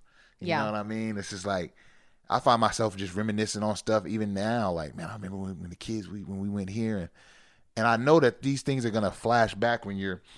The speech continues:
Speaker 1: that's all you're gonna have is your memories at one, at a certain point in time, man, in life. And so you wanna create as many of those as you can. So it was great, Shy. Any, any last thoughts about the trip? Oh, I got one thing to ask you.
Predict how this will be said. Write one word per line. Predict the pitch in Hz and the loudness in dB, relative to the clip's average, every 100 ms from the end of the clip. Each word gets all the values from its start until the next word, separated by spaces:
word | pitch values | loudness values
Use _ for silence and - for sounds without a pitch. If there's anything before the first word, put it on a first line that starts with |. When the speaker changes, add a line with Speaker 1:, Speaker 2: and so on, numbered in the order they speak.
| - - - - 87 | -20 -20 -20 -12 -4
Speaker 1:
that's | 113 135 | 2 6
all | 139 | 6
you're | 135 | 4
gonna | 131 | 2
have | 143 147 | 4 2
is | 131 | 0
your | 127 | -2
memories | 170 156 120 | -2 0 0
at | 107 | 0
one, | 110 98 | -2 -2
at | 101 | -2
a | |
certain | - 120 101 | -2 -2 -2
point | - 110 | -4 -4
in | 98 | -4
time, | 127 143 123 113 | -4 -2 -2 -2
man, | 120 110 | -2 -2
in | 104 | -2
life. | 131 131 | -2 -2
And | 98 | -4
so | 90 107 98 - - - - | -4 0 0 -2 -18 -20 -10
you | 113 | -2
wanna | 117 110 | 2 2
create | - 107 113 104 | 0 0 2 2
as | 90 | 2
many | 110 113 | 0 0
of | 98 | 0
those | 98 90 | 0 0
as | 87 - | -2 -6
you | |
can. | - 76 76 | -10 -10 -10
So | - 73 69 _ - - - | -10 -10 -12 _ -20 -20 -6
it | 101 | 0
was | 92 | 0
great, | 80 76 73 | -2 -6 -6
Shy. | 80 76 87 | -6 -4 -2
Any, | 98 82 | -2 -4
any | 95 95 90 | -6 -8 -8
last | 95 95 - | -6 -6 -2
thoughts | 92 87 | -2 0
about | 90 87 | -4 -6
the | - | -8
trip? | - 104 - _ _ _ _ _ _ _ _ - - | -4 -4 -4 _ _ _ _ _ _ _ _ 2 8
Oh, | 120 | 10
I | - 117 | 8 4
got | 110 110 | 2 0
one | 98 | -4
thing | 104 | -4
to | 92 | -2
ask | 87 | -2
you. | - | -4